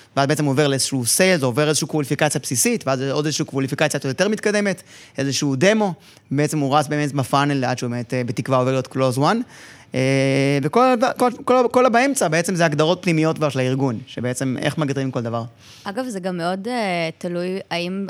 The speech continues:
Speaker 2: הארגון סיילס הוא, אה, outbound based או inbound based, כי זה גם, אה, משפיע על ה-, גם על ההגדרות של בעצם מה זה אם קיו אל, מה זה אס קיו אל, זה משפיע גם על איפה הארגון אס די,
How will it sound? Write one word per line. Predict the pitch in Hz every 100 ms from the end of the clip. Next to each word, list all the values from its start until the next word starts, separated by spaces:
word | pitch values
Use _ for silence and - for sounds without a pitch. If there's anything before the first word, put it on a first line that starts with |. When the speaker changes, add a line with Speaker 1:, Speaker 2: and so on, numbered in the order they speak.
| 180
Speaker 2:
הארגון | 165 160 165 180 185
סיילס | - 175 185 180
הוא, | 185 160 156 - _ 170
אה, | 160 151
outbound | 160 185 185 247 247
based | 254 277 262
או | 175
inbound | 180 190 180 165 147
based, | 139 151 - - - _
כי | 202
זה | 180 180
גם, | 202 196 214
אה, | 220 190 170 165 160 160 160
משפיע | 185 - 202 196
על | 175
ה-, | 165 160 156 185
גם | 185 185
על | 208
ההגדרות | 170 156 160 151 165 226
של | -
בעצם | 170 165 - 170 165 156 - - -
מה | - 180 175
זה | 180 175
אם |
קיו | 170 - 175
אל, | 170
מה | 165 165
זה | 165 160
אס | 160 -
קיו | 196
אל, | 220 269 277 - -
זה | 165
משפיע | 185 - 208
גם | 202 175 165 160
על | 165 151
איפה | 175 - 190 170
הארגון | 165 160 156 170 175 180
אס | 170 175
די, | 180 180 170 165